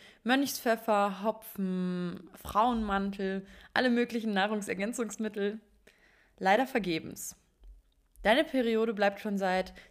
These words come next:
zwei Jahren aus. Und am Anfang fandest du es gar nicht schlimm. Du hast es sogar als positiv empfunden, keine nervige Monatsblutung zu haben.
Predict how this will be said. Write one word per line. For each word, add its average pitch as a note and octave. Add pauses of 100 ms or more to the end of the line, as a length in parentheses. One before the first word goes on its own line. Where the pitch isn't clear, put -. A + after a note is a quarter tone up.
zwei B3
Jahren G3+
aus. - (720)
Und G#3+
am A3
Anfang A#3
fandest A3
du G#3
es G3+
gar G#3+
nicht F3+
schlimm. D#3+ (760)
Du A3+
hast C4+
es D#4
sogar C4
als A3+
positiv D4+
empfunden, G#3
keine B3+
nervige A3+
Monatsblutung G#3
zu D#3
haben. D3+